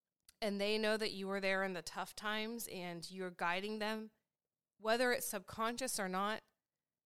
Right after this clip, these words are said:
they will, it will matter and your relationship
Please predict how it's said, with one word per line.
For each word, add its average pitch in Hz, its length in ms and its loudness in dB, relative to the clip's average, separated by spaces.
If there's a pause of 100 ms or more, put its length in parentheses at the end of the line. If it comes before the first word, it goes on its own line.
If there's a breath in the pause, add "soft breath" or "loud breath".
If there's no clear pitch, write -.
(200)
they 196 400 2 (100)
will, 180 540 2 (1400)
it 220 120 2
will 220 160 6
matter 190 640 4
and 185 280 -2
your 196 360 -2
relationship 196 800 0